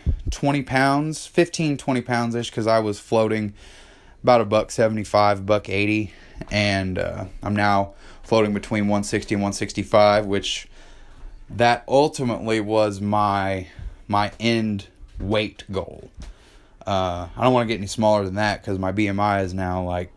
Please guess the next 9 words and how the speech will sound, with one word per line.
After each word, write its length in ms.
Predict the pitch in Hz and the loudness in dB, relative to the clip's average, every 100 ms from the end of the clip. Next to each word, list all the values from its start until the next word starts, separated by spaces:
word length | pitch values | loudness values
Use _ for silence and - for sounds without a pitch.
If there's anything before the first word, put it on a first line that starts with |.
| - | -6
perfect. 480 | 120 110 - - | -2 -2 -4 -10
It 180 | 98 92 | -4 -4
sits 280 | 92 104 95 | -4 -6 -8
at 120 | 90 | -8
twenty-two 400 | - 107 101 104 | -4 -4 -4 -6
point 240 | 95 90 80 | -4 -6 0
five, 460 | 117 - - - - - - - - - - | 2 2 -4 -18 -18 -20 -20 -20 -20 -20 -8
which 180 | 101 - | -6 -2
is, 340 | 98 95 - | -4 -4 -12